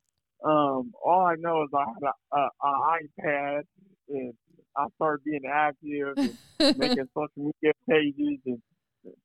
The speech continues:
Speaker 1: FaceTiming people, and then trying to remember numbers and calling people from out of state, New York, and, you know, they calling back, and my family answered, and they was like, "Oh, my bad," and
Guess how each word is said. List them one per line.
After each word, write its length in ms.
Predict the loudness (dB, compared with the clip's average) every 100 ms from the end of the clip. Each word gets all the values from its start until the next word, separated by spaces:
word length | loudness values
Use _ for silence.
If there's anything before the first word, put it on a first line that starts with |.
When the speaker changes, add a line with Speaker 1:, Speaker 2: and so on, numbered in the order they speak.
| 4
Speaker 1:
FaceTiming 600 | 4 2 -4 -2 -4 -6
people, 460 | -8 -8 -2 0
and 140 | 0 -2
then 160 | -4 -8 _ _ _
trying 140 | -2 2
to 60 | 2 0
remember 280 | 0 0
numbers 460 | 0 0 0 0 0
and 160 | -4 -6 -10 _ _ _
calling 500 | 0 2 2 -4 -14 -20 _ -6
people 420 | -4 -2 0 0 -2
from 260 | -2 -2 -2 _ _ _ 2
out 120 | 4 4
of 100 | 2
state, 320 | 0 2 2 0
New 220 | -2 0
York, 400 | 2 6 6 4 2
and, 160 | -4 -4 _ _ _
you 180 | -10 -6
know, 260 | -2 0 0 -2
they 120 | -2
calling 420 | -2 0 0 0 2
back, 340 | 4 4 2 _ _ _ _ _
and 300 | -10 -6 -4
my 140 | -2 -4 -2
family 420 | -2 -2 -2 -2
answered, 420 | -2 -4 -4 -4
and 180 | -2 -2 -4 _ _
they 100 | -6
was 140 | -4 0
like, 140 | 0
"Oh, 180 | 2 2
my 200 | 4 2
bad," 380 | 4 4 4 4
and 220 | 2 -2